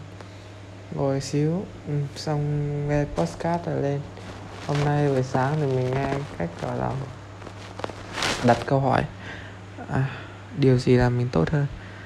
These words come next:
Điều gì khiến mình bế tắc? Đơn giản vì mình dốt quá à.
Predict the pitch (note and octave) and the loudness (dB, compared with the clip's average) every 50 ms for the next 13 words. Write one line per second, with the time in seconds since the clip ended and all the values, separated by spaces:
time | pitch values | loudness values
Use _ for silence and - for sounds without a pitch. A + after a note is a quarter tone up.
0 | - - - - - - - - - - C3 B2+ B2 B2 C3 B2+ B2+ C#3 C#3+ D3 | -14 -14 -14 -16 -16 -14 -10 0 6 8 10 10 10 10 8 8 8 6 6 6
1 | C#3+ C3 B2+ B2+ C3+ C#3+ - - F#3 - - - - - - - - - - - | 4 4 4 4 6 10 12 12 10 10 4 -10 -12 -12 -12 -14 -14 -14 -14 -14
2 | - - - - - - - - - - - C3+ B2+ C3 B2+ - - C3 C3 C3 | -14 -14 -14 -14 -14 -14 -14 -10 0 8 8 8 10 8 6 4 4 0 2 2
3 | B2+ B2+ B2+ B2 D3 D#3+ E3+ - - - - - - F3+ F#3 F#3+ F#3 F3 D#3+ C#3+ | 4 4 6 6 6 6 4 4 -2 -12 -8 2 4 6 8 8 8 8 6 6
4 | C#3 C#3 C#3+ | 6 4 2